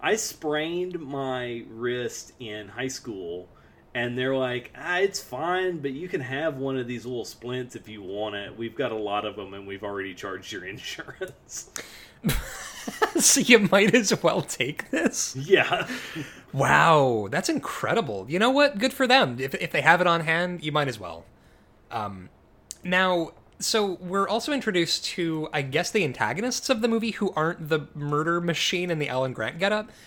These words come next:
Speaker 2: which is, uh, a council of, uh, Mighty Morphin Power Rangers villains who, um, are big and puppety and have ridiculous voices, and they were apparently the ones who trapped Psycho Goreman inside the gem in the first place.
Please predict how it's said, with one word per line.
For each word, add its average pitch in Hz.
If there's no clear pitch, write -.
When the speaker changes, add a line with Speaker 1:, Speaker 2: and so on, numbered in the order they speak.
Speaker 2:
which 156
is, 147
uh, 123
a 117
council 185
of, 123
uh, 107
Mighty 151
Morphin 131
Power 123
Rangers 113
villains 104
who, 107
um, 95
are 131
big 214
and 139
puppety 160
and 110
have 131
ridiculous 143
voices, 110
and 113
they 170
were 147
apparently 147
the 131
ones 110
who 107
trapped 165
Psycho 135
Goreman 110
inside 139
the 127
gem 104
in 107
the 92
first -
place. -